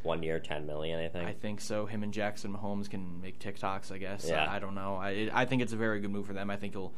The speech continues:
Speaker 2: have, have a serviceable role as a second or third guy for behind Tyreek Hill, and depending
Speaker 1: That's all
Speaker 2: if
Speaker 1: Juju is anymore.
Speaker 2: Yeah, I, it, it was kinda proven that he's, he can't be a number one guy after Antonio Brown left.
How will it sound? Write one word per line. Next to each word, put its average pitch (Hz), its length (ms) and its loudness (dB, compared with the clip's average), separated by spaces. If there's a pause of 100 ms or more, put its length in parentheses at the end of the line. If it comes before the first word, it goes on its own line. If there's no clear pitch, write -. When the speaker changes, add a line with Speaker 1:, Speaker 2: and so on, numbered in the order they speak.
(440)
Speaker 2:
have, 113 180 2 (180)
have 113 180 0
a 104 60 -2
serviceable 101 640 0
role 98 280 2
as 98 140 0
a 101 40 0
second 98 320 -2
or 95 60 -2
third 95 260 0
guy 95 240 0
for 92 420 -2 (200)
behind 95 340 0
Tyreek 98 340 -2
Hill, 98 280 0
and 92 160 -2 (540)
depending 117 260 6
Speaker 1:
That's - 80 4
all 127 80 10
Speaker 2:
if 110 60 6
Speaker 1:
Juju 92 360 4
is 82 180 4
anymore. 78 460 2 (340)
Speaker 2:
Yeah, 113 400 6
I, 139 140 8
it, 123 380 0
it 135 40 2
was 135 160 2
kinda 147 240 6
proven 113 320 4
that 104 100 0
he's, 104 180 0
he 107 140 0
can't 104 280 0
be 104 100 0
a 101 40 0
number 101 220 0
one 95 200 -2
guy 92 220 0
after 90 260 -2
Antonio 90 380 -2
Brown 90 360 -2
left. 90 340 -2